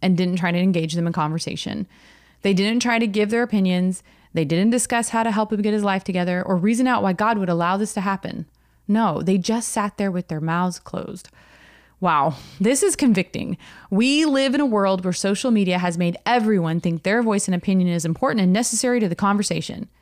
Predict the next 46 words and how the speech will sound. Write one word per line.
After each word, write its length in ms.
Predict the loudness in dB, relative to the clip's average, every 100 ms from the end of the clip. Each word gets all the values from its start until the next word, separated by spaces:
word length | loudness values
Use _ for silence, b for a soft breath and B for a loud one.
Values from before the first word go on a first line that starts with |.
| _
Guess 240 | -4 -4
what? 220 | -6 -10 -12 _ _ _
It 280 | 0 0 -4 _ _
is 340 | 0 0 0 -4 -8
not. 420 | -2 -2 -2 -8 -18 B B B B
I'm 200 | 0 2
a 40 | 2
talker 480 | 0 0 -2 -6 -2
and 100 | 0
I 40 |
have 120 | 0
lots 400 | 0 0 0 -2
of 80 | -4
opinions, 560 | -4 -2 -2 -2 -6 -10 B B B -4
but 100 | 0
I've 300 | 2 2 2
learned 300 | 2 2 2
over 180 | 2 0
the 80 |
years 440 | 0 0 0 -2 -4
I 140 | -4 -2
don't 280 | 0 -2 -2
always 240 | -2 0
have 180 | -2 -4
to 80 | -6
share 240 | -4 -2
them. 300 | 0 0 -2 -6 _
Do 140 | 0 2
I 80 | 2
want 300 | 2 0 2
to? 300 | 2 2 -2
Of 100 | -6
course. 460 | -4 -4 -4 -6 -14 b b
Should 240 | -2 2
I? 300 | 2 2 0 -4 b b
In 120 | 0 2
most 180 | 2
situations, 600 | 0 0 2 2 4 4
no. 360 | 4 2 -2 -8 B B B B -2
Job's 320 | 0 2 0
friends 380 | -2 0 2 0
did 180 | 0 -2
the 40 |
best 380 | -2 -2 -2 -4
thing 200 | -2 -2
here. 340 | -4 -8 -10